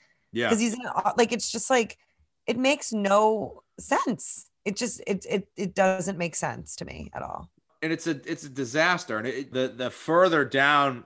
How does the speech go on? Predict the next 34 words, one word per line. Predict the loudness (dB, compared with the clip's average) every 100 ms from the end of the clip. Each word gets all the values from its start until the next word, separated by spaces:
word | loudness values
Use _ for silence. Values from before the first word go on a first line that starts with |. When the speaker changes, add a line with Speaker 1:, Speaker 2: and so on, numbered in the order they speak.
| _
Speaker 1:
you | -4 -2
go, | 0 4 6 6 0 -6 -12 _ _
Division | -6 0 0 0 -2 -4
three | -10 -6 0 4 4 4
being, | 2 0 -2 -4
they | -2
don't | -2
have | -2 -2 -4
scholarships | -4 -2 -2 -4 -10 -8
or | -8
whatever, | -2 -2 -2
but, | -4 -2
like, | -2
Speaker 2:
Right. | 2 2 2 -4 _ _ _ 2
Speaker 1:
I | 4
coached | 4 2
a | 2
couple | 2 2
kids | 0 2 4
that | 2
would | 4
have | 2
a | 2
new | 4 2
phone | 2 2 2 2
number | 2 0 0 -4
every | -2 0 2 2 0 -4 _ _
two | 2 8 8
months | 8 6 4 -4
'cause | -4 -4 0
they | 0 2 2 0 -6 _ _
couldn't | -2 0 0
afford | -2 2 2 2
their, | 0